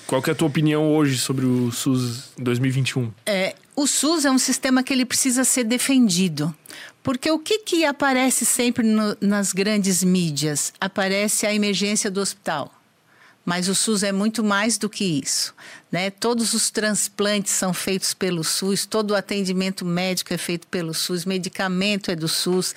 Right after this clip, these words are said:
Speaker 2: tratamento de câncer é do sus. Então, a gente tem alguns gargalos que ainda precisa aprimorar muito. Mas, é, se você olhar um pouco pra trás, né, vinte anos pra trás, não, não se tinha absolutamente nada.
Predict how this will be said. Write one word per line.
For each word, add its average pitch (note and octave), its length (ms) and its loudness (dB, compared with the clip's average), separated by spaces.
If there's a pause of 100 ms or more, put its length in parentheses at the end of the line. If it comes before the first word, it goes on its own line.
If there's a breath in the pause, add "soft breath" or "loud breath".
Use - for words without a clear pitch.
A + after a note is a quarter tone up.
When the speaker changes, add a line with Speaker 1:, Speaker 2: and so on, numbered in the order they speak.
(400 loud breath)
Speaker 2:
tratamento G#3 480 -2
de G#3 120 0
câncer A#3 580 2
é E3+ 100 0
do D#3 100 -6
sus. - 580 -4 (360 loud breath)
Então, A#3+ 420 2 (180)
a E3 120 -2
gente G3+ 280 0
tem A3 160 -2
alguns G#3+ 420 2
gargalos G3+ 840 0
que - 120 -4
ainda G#3 280 0
precisa G#3+ 520 -2
aprimorar G#3+ 600 0
muito. A3 560 2 (520 loud breath)
Mas, G#3+ 800 2 (120)
é, F3+ 640 -2
se - 260 -2
você G#3 560 0 (100)
olhar G3 280 0
um G3 100 -2
pouco G3 320 -2
pra G#3+ 180 0
trás, G3+ 560 -2
né, G#3 300 0
vinte F#3+ 480 0
anos G3 240 -2
pra F#3 200 -2
trás, F#3 540 -4
não, G3 300 -2
não F#3 160 -2
se - 140 -4
tinha G#3+ 440 -2
absolutamente F#3+ 960 -2
nada. G3+ 580 -2